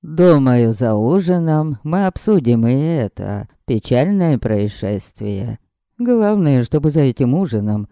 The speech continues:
роль, собственно, ужина доверили кому-то другому. А пока отдохните. На втором этаже выберите себе комнату по вкусу. В замке теперь множество свободных».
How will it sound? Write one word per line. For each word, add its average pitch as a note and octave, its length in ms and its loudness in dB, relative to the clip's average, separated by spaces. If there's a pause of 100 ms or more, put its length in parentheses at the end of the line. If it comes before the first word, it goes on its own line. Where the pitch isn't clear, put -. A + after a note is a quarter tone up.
(140)
роль, F#3+ 240 4
собственно, A3 600 2
ужина G#2+ 600 -2 (140)
доверили B3 580 4
кому-то F#3+ 460 0
другому. D3+ 720 0 (500)
А B3+ 180 0
пока C3 680 2 (100)
отдохните. B2+ 1200 -2 (300)
На A3+ 200 2
втором G3 400 2
этаже B2+ 520 0
выберите A#2+ 560 2
себе A#2 280 -2
комнату D#3+ 520 0
по G#2+ 180 -2
вкусу. G#2+ 640 -6 (300)
В F#3 120 -10
замке G3 480 0
теперь A#2+ 440 0
множество B2 680 0
свободных». A2 760 -4